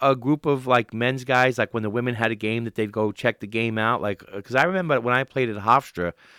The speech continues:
respectfully speaking, the women's team was better than us. I mean, they just got more, you know, so they got more love because they had more players who were getting more whatever. I mean, we were always fiddling around five hundred or so,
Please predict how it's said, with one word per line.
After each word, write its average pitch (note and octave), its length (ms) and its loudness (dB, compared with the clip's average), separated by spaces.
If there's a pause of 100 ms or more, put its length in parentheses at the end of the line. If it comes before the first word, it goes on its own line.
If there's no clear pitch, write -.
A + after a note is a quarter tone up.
(400)
respectfully B2+ 560 0
speaking, D3+ 360 -2
the G2 80 -4
women's B2+ 280 -4
team A2+ 160 -6
was G#2 100 -6
better A#2+ 200 2
than G2 140 -4
us. - 440 -6
I F#2+ 80 -8
mean, G2+ 220 -6
they A#2 180 0
just A#2+ 240 -8
got G#2 180 0
more, A2 180 -6
you A2+ 60 -6
know, A#2+ 120 -2
so C3 120 -2
they C#3 140 6
got C3+ 240 4
more A#2+ 160 2
love A2+ 280 0
because A2 300 -8
they A2 160 -4
had A2 180 -2
more A2 380 -2 (400)
players A#2+ 400 2
who A#2 100 -4
were G#2+ 100 -2
getting G#2+ 260 -2
more G#2+ 260 -2
whatever. G#2+ 400 0
I G#2 60 2
mean, G#2+ 180 -4
we A#2+ 100 -2
were A#2 140 0
always G#2+ 320 -2
fiddling A2 540 -6
around G#2+ 300 -4
five G#2 260 0
hundred G#2+ 300 -6
or G#2 100 -6
so, G#2 400 -2